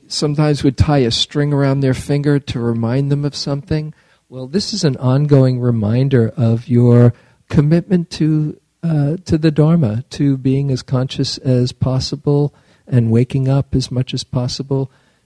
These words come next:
And if you see that on your wrist or around your neck, it's reminding you, "Oh yeah, this is a big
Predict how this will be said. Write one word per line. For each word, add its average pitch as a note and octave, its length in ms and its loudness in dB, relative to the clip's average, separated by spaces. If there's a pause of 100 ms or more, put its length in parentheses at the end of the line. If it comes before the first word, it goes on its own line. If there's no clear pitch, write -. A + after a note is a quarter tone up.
(140)
And B2 400 -2
if - 240 -2
you A#2+ 320 6 (460)
see E3+ 320 6
that D#3 340 6
on D3 280 4
your C3+ 580 6 (100)
wrist D#3+ 560 2
or B2 220 2
around B2+ 340 0
your C3 140 2
neck, D#3 500 -2 (320)
it's - 340 -2
reminding D3 640 2
you, B2+ 440 2
"Oh D#3+ 220 4
yeah, D#3 540 0 (340)
this D3+ 360 -4
is G3 200 -8
a C#3+ 40 -6
big C#3 260 -2